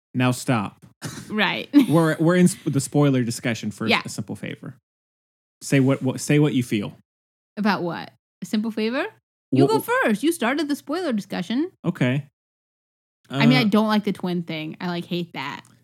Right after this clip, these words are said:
Speaker 1: That was a little
Speaker 2: Cop out, cop out. That's like, it was all a dream. Like,
Speaker 1: Yeah.
Speaker 2: Twin is on that. But again, it's that kind of movie. So, like, I was kind of about it. But
Speaker 1: Yeah.
Speaker 2: I also thought it was predictable.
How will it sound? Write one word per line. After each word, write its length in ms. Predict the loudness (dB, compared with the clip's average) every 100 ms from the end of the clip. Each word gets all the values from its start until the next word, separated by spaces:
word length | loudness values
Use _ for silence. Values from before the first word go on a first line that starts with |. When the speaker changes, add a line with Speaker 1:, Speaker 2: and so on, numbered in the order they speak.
| -2
Speaker 1:
That 140 | 2
was 160 | 2 2
a 20 |
little 400 | 2 4 2 0 0
Speaker 2:
Cop 260 | 0 0
out, 140 | -2 0
cop 180 | 0 0
out. 200 | 0 0
That's 200 | -2 0
like, 260 | 0 0 -4 -14 -4
it 60 | -2
was 120 | 0
all 180 | 0 0
a 80 |
dream. 720 | -2 0 2 2 2 0 -6 -4
Like, 220 | 2 4
Speaker 1:
Yeah. 180 | 4 2
Speaker 2:
Twin 260 | 0 2 2
is 120 | 2
on 240 | 0 -2
that. 260 | -4 -6 0
But 180 | 0 2
again, 260 | 2 2
it's 140 | 0 -2
that 240 | -2 -2
kind 200 | -2 -2
of 60 | 0
movie. 460 | 0 0 -2 -4
So, 220 | -6 -6 -6
like, 220 | -8 -8
I 60 |
was 100 | -8
kind 180 | -8 -6
of 80 | -6
about 320 | -6 -6 -6
it. 160 | -6 -10 -8
But 160 | -2
Speaker 1:
Yeah. 180 | 0 2
Speaker 2:
I 60 | 2
also 380 | 0 -2 -4 -8 _ -10
thought 80 | -10
it 40 |
was 100 | -10
predictable. 680 | -12 -14 -12 -12 -10 -8